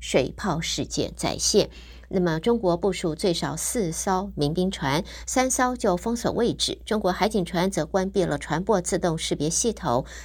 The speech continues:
也没有办法由卫星上来识别，但是估计现场有四到五艘的海警船。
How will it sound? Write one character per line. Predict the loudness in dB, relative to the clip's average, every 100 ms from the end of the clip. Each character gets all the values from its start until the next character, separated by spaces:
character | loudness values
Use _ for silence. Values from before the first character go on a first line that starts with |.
| 4
也 | 4
没 | 4
有 | 0
办 | -2 -4
法 | -4 -2
由 | -2 -2
卫 | 0 0
星 | 0 -2
上 | 0 0 0 -2 -14 -6
来 | -2 -2
识 | 0 0 0
别， | 2 2 2
但 | -2
是 | -2
估 | -2 0
计 | -2
现 | -2 -4 -2
场 | -2
有 | -4 -4
四 | -4 0 0 2
到 | 2 2 -6 -4
五 | -2 -2
艘 | -2 0 0 0
的 | 0 -2 -4 -20 -14
海 | -2 0 0
警 | -2 -4 -4
船。 | -6 -4 -4